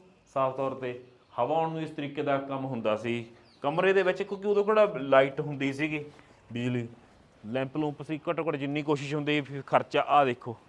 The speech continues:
ਛੋਟੇ ਛੋਟੇ ਕਮਰੇ, ਆਹ ਦੇਖ ਸਕਦੇ ਹੋ, ਛੋਟੇ ਛੋਟੇ ਕਮਰੇ ਸੀਗੇ ਨਿੱਕੇ ਨਿੱਕੇ। ਇਹ ਹੋ ਸਕਦਾ ਉਹਨਾਂ ਵਾਸਤੇ ਹੁਣ ਜਿਹੜੇ ਪਹਿਰੇਦਾਰ, ਹੁਣ ਰੱਖਿਆ ਫੋਰਸ ਵੀ ਹੁੰਦੀ ਹੋਊਗੀ।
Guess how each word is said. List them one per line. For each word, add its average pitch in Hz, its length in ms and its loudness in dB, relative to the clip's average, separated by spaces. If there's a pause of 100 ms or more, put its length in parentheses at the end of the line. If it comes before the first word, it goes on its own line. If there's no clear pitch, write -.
(580)
ਛੋਟੇ 156 300 -4
ਛੋਟੇ 170 240 -2
ਕਮਰੇ, 123 340 -2 (920)
ਆਹ 123 100 -2
ਦੇਖ 123 180 -4
ਸਕਦੇ 117 340 0
ਹੋ, 117 60 -8
ਛੋਟੇ 147 320 -6
ਛੋਟੇ 147 240 -6
ਕਮਰੇ 127 380 0
ਸੀਗੇ 139 300 -4
ਨਿੱਕੇ 143 260 -2
ਨਿੱਕੇ। 135 400 0 (460)
ਇਹ 160 100 -2
ਹੋ 147 160 2
ਸਕਦਾ 151 680 6 (440)
ਉਹਨਾਂ 170 280 -2
ਵਾਸਤੇ 147 380 2
ਹੁਣ 151 240 0
ਜਿਹੜੇ 143 460 4 (600)
ਪਹਿਰੇਦਾਰ, 151 540 10 (200)
ਹੁਣ 143 140 -6
ਰੱਖਿਆ 139 360 2
ਫੋਰਸ 139 340 -4
ਵੀ 147 100 -2
ਹੁੰਦੀ 139 200 -4
ਹੋਊਗੀ। 143 300 -2